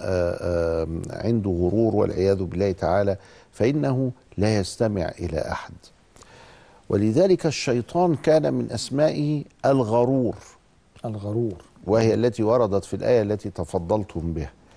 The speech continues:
Speaker 1: "فلا تغرنكم الحياة الدنيا ولا يغرنكم بالله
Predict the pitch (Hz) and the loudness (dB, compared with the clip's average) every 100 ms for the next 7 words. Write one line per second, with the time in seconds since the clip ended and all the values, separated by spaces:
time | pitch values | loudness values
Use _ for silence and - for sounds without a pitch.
0 | - - - 120 113 92 90 87 78 80 | -20 -18 0 2 2 0 0 -2 -2 -4
1 | 85 117 110 92 - - 98 - 87 131 | -2 -4 -4 -4 -4 -2 -2 -2 -4 -2
2 | 131 127 - - - _ - 90 101 131 | 0 0 -2 -18 -20 _ -4 0 4 4
3 | 135 104 104 95 90 92 131 - 117 95 | 4 2 -2 -4 -4 0 -2 0 -2 -2
4 | 98 101 131 135 131 | -2 0 2 2 0